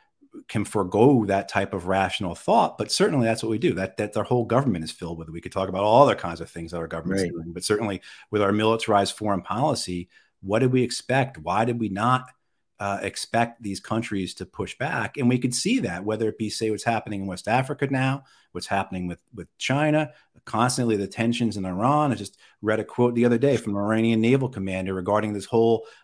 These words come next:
Speaker 1: uh, neo-tanker war we're seeing now in the Persian Gulf. And now the United States,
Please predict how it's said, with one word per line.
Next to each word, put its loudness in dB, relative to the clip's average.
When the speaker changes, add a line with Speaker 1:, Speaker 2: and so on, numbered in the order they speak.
Speaker 1:
uh, -2
neo-tanker 2
war -4
we're 0
seeing -2
now 0
in -4
the -4
Persian -2
Gulf. 0
And -8
now -4
the -4
United -6
States, -6